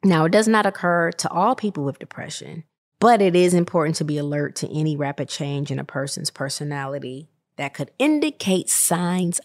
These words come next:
of addiction. Look out for the person that's like, "I don't need rehab. I don't need therapy." That's the person that needs it. <laughs> Especially if you're noticing changes in their personality, like they're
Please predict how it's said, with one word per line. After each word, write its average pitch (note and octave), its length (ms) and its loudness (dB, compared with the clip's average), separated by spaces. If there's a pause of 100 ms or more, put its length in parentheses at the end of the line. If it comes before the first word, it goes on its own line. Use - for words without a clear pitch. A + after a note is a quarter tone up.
of D3 460 2
addiction. A#2 1000 -6 (560)
Look F#4+ 240 4
out C4+ 160 6
for - 80 4
the G3 100 6
person F3 500 4
that's D#3+ 220 2
like, - 140 -4 (140)
"I G4 140 8
don't A#3+ 220 8
need E3+ 300 2
rehab. C3+ 600 -4 (340)
I F#4+ 180 2
don't C4 240 2
need F3 360 0
therapy." B2 600 -8 (420)
That's D3+ 280 2
the - 140 -14
person C#3 360 2
that B2 180 -2
needs A2+ 400 -6
it. - 220 -4 (640)
<laughs> - 580 -10
Especially F#3+ 800 4
if E3 140 0
you're E3 120 4
noticing D3+ 460 4
changes D3+ 480 2
in C#3 120 2
their C#3 100 -2
personality, B2 960 -2
like G#2 260 -4
they're C#3+ 320 2